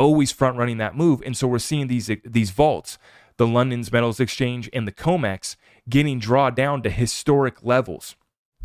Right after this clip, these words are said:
Now, Lynette pointed that we do have a breakout on the collectibles. That's interesting. I don't, I don't do collectibles. I just do the straight, y-, you know, bullion here. Uh, I got buffalo heads. I got, you know, um,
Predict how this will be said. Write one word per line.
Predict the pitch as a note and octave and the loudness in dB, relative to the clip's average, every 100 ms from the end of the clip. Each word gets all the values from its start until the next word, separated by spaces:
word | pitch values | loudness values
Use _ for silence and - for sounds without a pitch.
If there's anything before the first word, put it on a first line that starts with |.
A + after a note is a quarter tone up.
| - _ _ | -18 _ _
Now, | C3 C#3 | 0 2
Lynette | B2+ C#3 D#3+ - | 2 2 2 0
pointed | D#3+ D#3 | -2 0
that | C#3 | 0
we | B2 | 2
do | B2 | 2
have | D3+ D#3 | 2 0
a | |
breakout | A#2+ B2 B2 C3+ - | -2 -4 0 0 0
on | A2+ | -4
the | A2+ | -4
collectibles. | - A2+ A#2+ - C3+ C#3+ C#3 - - - _ - | -6 -2 0 0 -2 -2 -6 -16 -20 -20 _ 0
That's | A#2+ C3 | 2 2
interesting. | A2+ B2 | -2 -2
I | A#2 C3+ | 2 2
don't, | B2 - | 2 2
I | |
don't | B2+ A#2+ | 0 2
do | G#2 A#2 | -2 -2
collectibles. | - A2+ A2 G#2+ G2+ | 0 -2 0 -2 0
I | A2+ | -2
just | G#2+ - | -2 -4
do | A2+ | -4
the | G2 | -4
straight, | - - G#2+ - _ - | -4 -2 -2 -4 _ -18
y-, | A2 | -16
you | - G#2 | -10 -10
know, | F2 | -8
bullion | G2 A2 A2 G2 | 0 0 0 -4
here. | F#2+ G#2 F#2+ - _ - - | -2 -2 -2 -8 _ -20 -6
Uh, | G2+ F#2 | -4 -4
I | - | -4
got | G#2+ F2+ | -2 0
buffalo | F#2 A2 G#2 A2 | 2 0 0 -2
heads. | G2+ G#2+ G#2 | 0 -2 -2
I | F#2+ | -2
got, | G2+ F2+ - | -2 -4 -8
you | A2 | -10
know, | F#2 D2+ A#1 | -10 -10 -14
um, | - E2+ E2 | -12 -12 -14